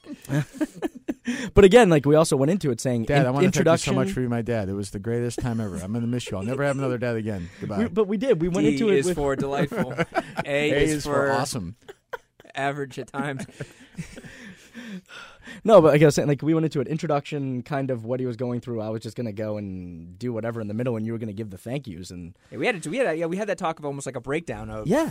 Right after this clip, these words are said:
Speaker 3: who's gonna cover what. And I think the day before we said,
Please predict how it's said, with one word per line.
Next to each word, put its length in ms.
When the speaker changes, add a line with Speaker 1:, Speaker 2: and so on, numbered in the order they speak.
Speaker 3:
who's 160
gonna 160
cover 220
what. 180
And 100
I 40
think 120
the 60
day 240
before 340
we 140
said, 340